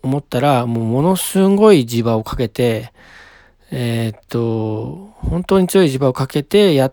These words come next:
とできるんじゃないかなと思ったんですけども、この研究がすごいのは、あの、普通の磁石、ネオジム磁石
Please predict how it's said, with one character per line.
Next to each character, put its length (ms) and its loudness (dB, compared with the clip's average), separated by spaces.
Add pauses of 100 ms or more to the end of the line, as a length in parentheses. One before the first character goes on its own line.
と 120 -2
で 140 -2
き 140 -4
る 120 0
ん 40 -4
じ 80 -6
ゃ 40 -6
な 120 -4
い 60 -8
か 80 -8
な 140 -6
と 100 -12
思 140 -8
っ 40 -12
た 120 -10
ん 100 -10
で 60 -16
す 100 -12
け 80 -14
ど 100 -8
も、 300 2 (560)
こ 100 -4
の 100 2
研 220 2
究 140 0
が 100 6
す 140 -2
ご 180 4
い 40 2
の 160 0
は、 360 2 (380)
あ 120 -4
の、 640 -4 (920)
普 100 -12
通 280 2
の 100 4
磁 80 -2
石、 560 -4 (640)
ネ 120 -2
オ 100 0
ジ 120 0
ム 100 2
磁 100 -2
石 140 -2